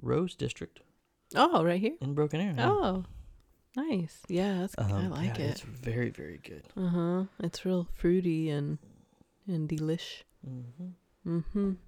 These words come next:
Speaker 2: Yeah, so thank you.
Speaker 1: Are we gonna drink the whole bottle while we record?
Speaker 2: Cesar and Celia? Probably. <laughs> I bet we are.
Speaker 1: I bet we do. It's
Speaker 2: Huh.
Speaker 1: delicious. Yeah,
Speaker 2: Yeah.
Speaker 1: I really, really like it.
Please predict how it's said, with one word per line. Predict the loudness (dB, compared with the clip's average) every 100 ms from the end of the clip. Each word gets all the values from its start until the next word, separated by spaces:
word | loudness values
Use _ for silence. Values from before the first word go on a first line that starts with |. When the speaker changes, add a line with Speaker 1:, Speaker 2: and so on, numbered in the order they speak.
| -20 -14 -4
Speaker 2:
Yeah, | 0 0 0
so | 0 2
thank | 4 0 2
you. | 0 0 -4
Speaker 1:
Are |
we | -10
gonna | -6 -6
drink | -6 -8
the |
whole | -6
bottle | -4 -4 -4 -4
while | -4
we | -2
record? | 4 4
Speaker 2:
Cesar | 6 2 2 2 0 0
and | 2 2 2 0 -2
Celia? | 0 2 2 -2 _ _ -20 -20 -20 _ _
Probably. | 10 12 10 10 8 6 -4 2
<laughs> | 4 6 4
I |
bet | 4 2 2
we | 0
are. | 0 0 -2 -6 -4
Speaker 1:
I |
bet | -2 -2
we | -4
do. | -8 -10
It's | 0
Speaker 2:
Huh. | 4 4 2
Speaker 1:
delicious. | -2 -12 -18 -12
Yeah, | -4 0
Speaker 2:
Yeah. | 2 2 2
Speaker 1:
I |
really, | 0
really | -2 -4
like | -4 -6
it. | -12